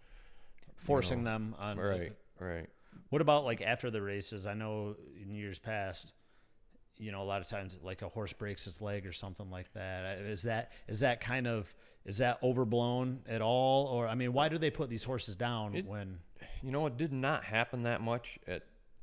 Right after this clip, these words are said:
Speaker 2: at the, on the standardbred level, more on the thoroughbred. I think the animals are so big and strong, and, but their legs just aren't made sometimes to take it.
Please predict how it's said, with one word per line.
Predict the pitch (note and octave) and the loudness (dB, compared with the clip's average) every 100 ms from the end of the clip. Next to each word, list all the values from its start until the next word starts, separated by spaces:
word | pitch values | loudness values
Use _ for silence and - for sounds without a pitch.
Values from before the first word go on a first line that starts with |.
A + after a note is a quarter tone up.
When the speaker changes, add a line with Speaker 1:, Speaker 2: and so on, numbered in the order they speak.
| - | -8
Speaker 2:
at | F#2+ | -6
the, | - - | -6 -8
on | G2+ F2 | -6 -6
the | |
standardbred | - - G2 F#2+ F2+ F#2+ | -6 -4 -2 -2 -2 -2
level, | F#2+ F#2+ F#2+ | 0 -2 0
more | F#2+ F#2 G2 F#2+ | -2 -2 0 0
on | F#2 | -4
the | D#2 | -6
thoroughbred. | - G2 F#2 F2+ F#2+ F2+ | -4 -2 0 0 0 0
I | |
think | E2+ A#2+ A2 - | -2 -4 -6 -8
the | F2 | -10
animals | C2 G2+ G2 F#2 F#2 | -6 -4 -4 -4 -4
are | E2 | -8
so | - G#2 | -4 -4
big | F2+ F2 F#2+ F#2 F2 | -4 -4 -4 -4 -6
and | E2 E2 _ | -10 -12 _
strong, | - - - G2+ F#2+ F#2 | -16 -12 -4 -2 0 -2
and, | F2+ E2+ E2 - - - - - - | -4 -6 -10 -16 -20 -20 -20 -14 -8
but | F2+ | -6
their | D#2+ F2+ | -4 -2
legs | F#2+ F2 | -2 -2
just | F2+ F2 - | -8 -8 -6
aren't | E2 | -6
made | F2 F#2+ E2+ E2 | -4 -6 -6 -6
sometimes | E2+ E2 D#2+ E2 D#2+ | -8 -6 -6 -8 -10
to | F2+ | -14
take | - F2 | -6 -6
it. | - | -6